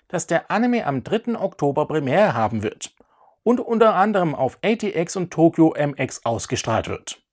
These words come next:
Innerhalb des Anime sind Sora Amamiya als Miko Yotsuya,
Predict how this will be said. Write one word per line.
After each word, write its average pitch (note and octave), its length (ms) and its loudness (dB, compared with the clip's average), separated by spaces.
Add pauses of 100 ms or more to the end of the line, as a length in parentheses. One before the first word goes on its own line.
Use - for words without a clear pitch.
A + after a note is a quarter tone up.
(180)
Innerhalb D#3+ 340 -2
des - 160 -4
Anime A3+ 500 2
sind F#3+ 220 2
Sora A3 340 2
Amamiya G#3 600 2
als - 220 -6
Miko G#3+ 320 2
Yotsuya, C#3 640 0